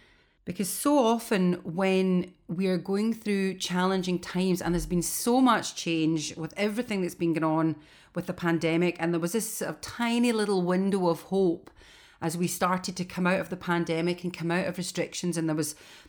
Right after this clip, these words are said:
the possibility of, of normal life, in inverted commas, returning, and then everything happens literally like that with Russia and Ukraine, and it's pulled us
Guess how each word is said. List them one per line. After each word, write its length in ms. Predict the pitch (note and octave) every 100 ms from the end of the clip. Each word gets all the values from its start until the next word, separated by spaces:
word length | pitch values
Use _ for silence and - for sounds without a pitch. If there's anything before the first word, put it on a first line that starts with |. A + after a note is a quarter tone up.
| _
the 80 | -
possibility 760 | - G#3 F#3 F#3 F3 F#3 - F#3
of, 200 | E3 -
of 160 | D3+
normal 500 | D#3+ E3+ F3 F#3 F3+
life, 320 | E3 D#3+ F#3
in 80 | F#3+
inverted 440 | D#3 D#3 E3 F3+ -
commas, 420 | F3+ E3+ D#3+ D#3
returning, 520 | D3+ F3+ E3+ E3+ E3
and 200 | D#3 D#3+
then 280 | E3 D#3+ C#3+ -
everything 300 | F#3+ F#3+ F3
happens 520 | E3 E3 - E3 D#3 - - -
literally 520 | G3 A3 - A3 F#3
like 160 | D#3+ D#3
that 400 | E3 D#3+ D#3 - -
with 460 | E3+ D#3 - - - - - -
Russia 460 | - F3+ - F#3 -
and 160 | E3 E3
Ukraine, 560 | E3 - F3+ F3 E3+ -
and 100 | D#3+
it's 200 | - - _
pulled 340 | - C4 B3+
us 100 | A#3